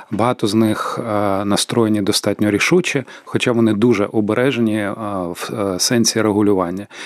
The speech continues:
І ми б хотіли обговорити спочатку, напрацювати спільне бачення для того, щоб в законодавствах країн Європейського Союзу та України мати спільні підходи стосовно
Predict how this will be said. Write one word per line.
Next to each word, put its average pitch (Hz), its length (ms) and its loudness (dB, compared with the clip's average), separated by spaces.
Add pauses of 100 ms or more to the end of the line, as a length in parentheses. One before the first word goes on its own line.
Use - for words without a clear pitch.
(140)
І 117 40 0
ми 127 120 6
б - 100 -4
хотіли 113 320 2
обговорити 107 520 2
спочатку, - 640 -2
напрацювати 107 680 -2
спільне 92 440 0
бачення 120 520 -4 (320)
для 107 80 -2
того, 110 220 2
щоб 92 240 -2
в 92 40 -6
законодавствах 104 760 -2
країн 104 320 0
Європейського 98 640 -2
Союзу 98 320 0
та 104 120 -2
України 120 580 2 (420)
мати 110 480 2
спільні 107 440 0
підходи 120 500 0
стосовно 101 640 0